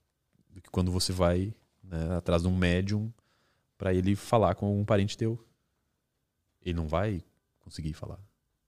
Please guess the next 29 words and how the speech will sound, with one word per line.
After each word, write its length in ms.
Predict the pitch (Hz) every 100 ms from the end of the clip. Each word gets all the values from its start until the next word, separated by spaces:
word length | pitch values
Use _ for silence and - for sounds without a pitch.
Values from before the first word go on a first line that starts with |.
| _ _ _ _ _
Ele 120 | 85
vai 120 | 78 73
receber 500 | - 87 107 113 - -
mais 160 | 78
cedo 160 | - 80
ou 40 |
mais 140 | 82 -
tarde. 280 | - 98 101 _ _ _ _ _ _ _ _ _ _ _
Aí 180 | 87 87
você 180 | 87 -
pega 200 | 90 92
um 40 |
Chico 300 | 92 - 98
Xavier, 360 | - 87 90 92
ah, 100 | 110
mas 120 | 85
o 60 | 82
Chico 180 | -
Xavier, 320 | 95 82 87 107
as 80 |
pessoas 340 | - 92 95 87
iam 180 | 92 92
lá 260 | 85 98
pra 340 | 113 98 87 80 82 -
Uberaba, 720 | 87 90 85 92 104 113 123 _ _ _ _ _ _ _ _ _ _ _ _ -
São 200 | 98 87
Pedro 240 | 101 98
Leopoldo, 600 | 95 - 92 110 131 147 - _ _ _ _ _ _ _ _ _ _ _ _ _ _
e 340 | 104 98 95